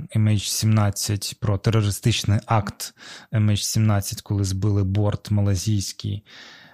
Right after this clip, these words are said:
Ну, і вісім років йшов суд, дуже важко, і трьох людей, в тому числі Гіркіна,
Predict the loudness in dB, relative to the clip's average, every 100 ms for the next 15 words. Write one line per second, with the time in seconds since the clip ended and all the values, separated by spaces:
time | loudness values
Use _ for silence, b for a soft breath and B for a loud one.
0 | -4 2 4 4 0 -2 0 0 0 4
1 | 4 4 2 2 -2 0 -2 0 -4 0
2 | 0 0 -4 -2 0 2 2 4 4 2
3 | -2 -4 0 2 0 -2 -2 0 2 0
4 | 0 0 -2 -2 -2 -4 -6 -2 0 2
5 | 2 2 2 2 2 0 -2 _ -4 2
6 | 2 2 -2 0 2 2 2 0 0 0
7 | 2 2